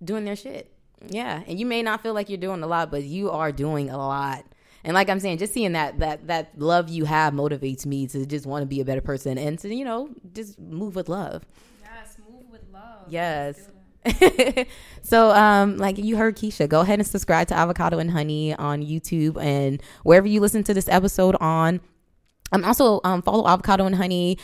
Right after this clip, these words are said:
Speaker 1: the Give Back Tour. We can, we can actually, let's go ahead and do the plugs. Where can the people find you, uh, Keisha?
Speaker 2: Um, so, yes, you can find me at the Give Back Tour. Um,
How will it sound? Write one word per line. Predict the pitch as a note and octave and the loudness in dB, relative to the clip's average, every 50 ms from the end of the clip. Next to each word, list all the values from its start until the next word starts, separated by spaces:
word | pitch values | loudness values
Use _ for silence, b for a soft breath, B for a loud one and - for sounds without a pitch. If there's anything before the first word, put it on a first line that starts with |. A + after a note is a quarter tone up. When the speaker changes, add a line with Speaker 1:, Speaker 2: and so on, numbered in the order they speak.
| B B B | B B B
Speaker 1:
the | E3 | 2
Give | D#3+ F#3 F#3 F#3 F3 | 4 4 4 6 8
Back | F#3 F3 F3 - | 6 6 6 6
Tour. | - G3+ F#3+ F3+ F3+ F3 E3+ D#3+ | 4 6 8 10 10 10 8 6
We | - F#3 | 6 4
can, | F#3+ F#3 C#3 - | 2 0 -2 0
we | F#3+ G#3+ | 0 0
can | F#3 D3+ | 0 0
actually, | D3 - - D#3+ | 0 0 0 0
let's | F3 G#3+ - - | 2 2 2 4
go | F#3+ | 2
ahead | F#3 E3 | 2 2
and | D3+ | 0
do | D3+ D#3 | -4 -4
the | C#3+ - | -6 -4
plugs. | - - - C#3 - | -2 -2 -2 -2 -2
Where | G#3 A#3+ - | -2 -2 0
can | - C#4+ | 0 -2
the | C4 B3 | -2 -2
people | A#3+ A3 G#3 F3 | -4 -4 -4 -4
find | - E3+ E3 E3 E3 D#3 | -4 -2 -2 0 0 0
you, | D3 C#3+ B2+ B2+ C3 C3+ D3 | 0 0 0 2 2 4 6
uh, | E3 E3 D3 C#3+ | 6 6 6 6
Keisha? | - E3 D#3 - D3+ C#3+ D3 D#3+ - b b b b b b b b | 4 2 2 2 0 -2 -4 -4 -8 b b b b b b b b
Speaker 2:
Um, | - G#3 A3 A3 G#3+ A3 G#3+ | -10 -10 -10 -10 -12 -14 -14
so, | - - - G#3+ G#3 G#3 G3+ G3 G3 - - _ _ _ _ _ - | -14 -12 -10 -8 -6 -6 -8 -8 -10 -14 -18 _ _ _ _ _ -14
yes, | G3 G3 G3 G3 - A3 | -12 -12 -12 -12 -16 -16
you | - | -16
can | - G3+ G3+ | -16 -14 -12
find | - G3 G3 G3 G3 | -8 -8 -8 -8 -8
me | F#3+ F#3+ G3 - | -10 -14 -12 -8
at | F#3 F#3 F#3 F#3 - | -8 -8 -8 -10 -14
the | G3 G3 F#3+ | -16 -16 -14
Give | F#3+ G3 G3 F#3+ F#3+ | -12 -12 -14 -12 _
Back | - G3 G3 G3 - | -10 -10 -10 -10 -12
Tour. | - - A3 A3 A3+ A#3 B3+ B3 b b b b b b b b - | -14 -12 -12 -12 -12 -12 -14 -18 b b b b b b b b -14
Um, | G3+ G3 G3+ G3+ G3 G3 | -12 -12 -12 -12 -14 -16